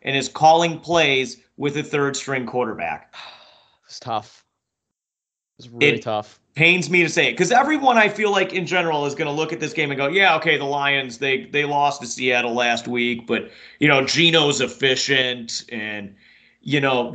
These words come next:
Speaker 1: th-, they're not gonna go into New England and lose to a third string quarterback." I mean, I expect y-, y-, you're gonna hear it, right? You're gonna hear it. I'm telling you, this guy may only have to throw the ball ten times. The Patriots could rush it,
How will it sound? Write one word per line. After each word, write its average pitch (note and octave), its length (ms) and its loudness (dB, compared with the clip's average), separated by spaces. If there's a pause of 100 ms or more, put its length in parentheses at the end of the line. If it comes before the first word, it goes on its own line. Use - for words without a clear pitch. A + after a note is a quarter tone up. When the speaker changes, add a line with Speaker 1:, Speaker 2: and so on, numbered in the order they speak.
Speaker 1:
th-, - 240 -10
they're F3+ 240 4
not D3 380 2
gonna C3+ 180 -2
go B2 320 0
into B2 160 -4
New A#2 180 -4
England A#2+ 360 -4
and A2 160 -8
lose A#2 420 0
to G#2+ 500 -2 (280)
a A2+ 160 4
third B2 400 2
string A2+ 340 0
quarterback." F#2+ 640 -2
I - 20 -6
mean, A#2 140 2
I B2+ 80 4
expect D3+ 420 2
y-, D3 320 -10
y-, - 100 -20
you're F#3+ 200 -6
gonna G3+ 120 -2
hear C3 200 -8
it, - 100 -20 (100)
right? C#3+ 240 -2
You're F3 120 0
gonna E3 160 0
hear G#2+ 180 -8
it. - 100 -20 (760)
I'm D3 120 2
telling D#3 420 2
you, E2 100 -16 (240)
this E3 260 0
guy F3+ 260 4
may E3 160 -2
only D#3 220 -4
have D3 140 -2
to D3 80 -12
throw C#3+ 200 -8
the C3+ 80 -8
ball B2 360 -2
ten C#3+ 320 -4
times. B2 460 -4
The B2+ 120 -10
Patriots C#3 540 -4
could C3+ 180 -8
rush A#2+ 480 -2
it, D#3+ 280 0